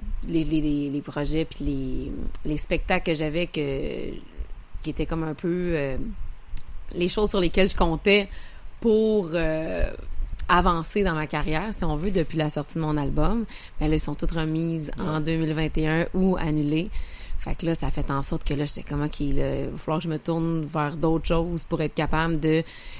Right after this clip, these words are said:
Speaker 1: euh, continuer d'avancer là-dedans puis de me faire connaître aussi, parce qu'on, on essaie toutes, euh, et tous d'avoir une visibilité, d'avoir un breakthrough. »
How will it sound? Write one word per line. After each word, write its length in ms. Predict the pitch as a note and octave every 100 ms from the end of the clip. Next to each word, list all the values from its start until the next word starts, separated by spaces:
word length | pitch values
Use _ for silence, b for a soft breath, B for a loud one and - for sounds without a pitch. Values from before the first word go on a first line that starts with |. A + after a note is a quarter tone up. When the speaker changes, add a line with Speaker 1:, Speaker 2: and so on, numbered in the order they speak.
| -
Speaker 1:
euh, 180 | D3+ D3 -
continuer 380 | F3+ - G3
d'avancer 460 | E3+ D#3 D3 D3 F#3+
là-dedans 520 | F3 D3 C#3+ E3+ F#3 F3
puis 140 | -
de 100 | D3+
me 100 | D3+
faire 260 | - D#3 D#3
connaître 400 | D#3+ D#3 F3+ -
aussi, 240 | D3+ -
parce 160 | F#3+ E3+
qu'on, 160 | D3
on 200 | D3 D3+ D3+
essaie 240 | C#3+ D#3
toutes, 180 | - E3+ - -
euh, 160 | C#3+ B2+ -
et 140 | E3+
tous 420 | - F3+ - - -
d'avoir 380 | E3 D3 D#3+ D#3
une 120 | D3+
visibilité, 640 | D3+ C#3+ C#3+ C#3+ - F#3+
d'avoir 340 | E3+ D3 D3+ D3+
un 80 |
breakthrough. » 600 | B2 D#3+ D3 - F3+ G3